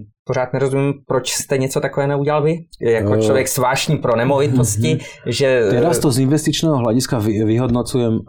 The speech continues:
Speaker 2: ako chybu, ako čisto. Musím povedať, že posledný rok sa tak via-, viacej začínam hrať s tý-, s týmito ideami. U mňa to je hlavne spôsobené, e, tým, že ja mám také životné moto, že človek má investovať do toho, kde hlavne on je.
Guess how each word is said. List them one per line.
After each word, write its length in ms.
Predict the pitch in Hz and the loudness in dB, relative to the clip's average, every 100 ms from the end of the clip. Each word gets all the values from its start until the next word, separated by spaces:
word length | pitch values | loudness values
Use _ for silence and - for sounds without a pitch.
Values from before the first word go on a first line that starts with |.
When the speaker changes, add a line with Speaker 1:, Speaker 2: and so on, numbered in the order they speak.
| 113 110 | -2 -2
Speaker 2:
ako 200 | 110 113 | -2 -4
chybu, 300 | - 113 101 | -2 0 0
ako 160 | 95 104 | 0 -2
čisto. 440 | - 139 - 110 - - - | 0 -2 -2 -4 -4 -14 -6
Musím 240 | 151 180 151 | -2 0 2
povedať, 200 | 165 165 | 2 2
že 120 | 113 | 0
posledný 420 | 143 - 190 135 | -2 0 2 2
rok 160 | 107 127 | 2 0
sa 80 | 123 | 0
tak 120 | 110 | 0
via-, 200 | 107 113 107 104 | 2 2 0 0
viacej 420 | 104 107 123 - 123 | 0 2 0 0 0
začínam 420 | 98 - 135 107 | 0 0 -2 0
hrať 240 | 104 104 | 0 0
s 80 | - - | -4 -6
tý-, 180 | - - | -6 -4
s 60 | - | -2
týmito 320 | 101 104 123 | -2 0 0
ideami. 480 | 101 104 113 151 160 - - - | 0 0 0 0 -4 -14 -18 -6
U 60 | 117 | 0
mňa 120 | 147 | 0
to 160 | 143 143 | 2 0
je 80 | 123 | 0
hlavne 320 | 123 117 127 139 | -2 -2 0 0
spôsobené, 540 | 120 120 135 120 120 | -2 -2 0 0 0
e, 60 | 110 - 113 110 101 92 73 - - | -2 -2 -2 0 0 -2 -2 -4 -4
tým, 160 | 123 110 | -2 0
že 80 | |
ja 60 | 120 | 0
mám 80 | 127 | 0
také 200 | - 117 | -2 -2
životné 360 | 107 110 120 117 | 0 -2 -2 -2
moto, 240 | 107 113 | 0 0
že 220 | 107 104 - - - _ - - | 0 0 -4 -18 -20 _ -20 -10
človek 240 | - 135 127 | -4 0 0
má 140 | 117 | 2
investovať 380 | 117 123 127 113 | 0 0 -2 0
do 100 | 107 | 0
toho, 220 | 110 107 | -2 -2
kde 160 | 104 104 | 0 2
hlavne 300 | 104 101 101 | 2 0 0
on 80 | 95 | 0
je. 120 | 90 | -4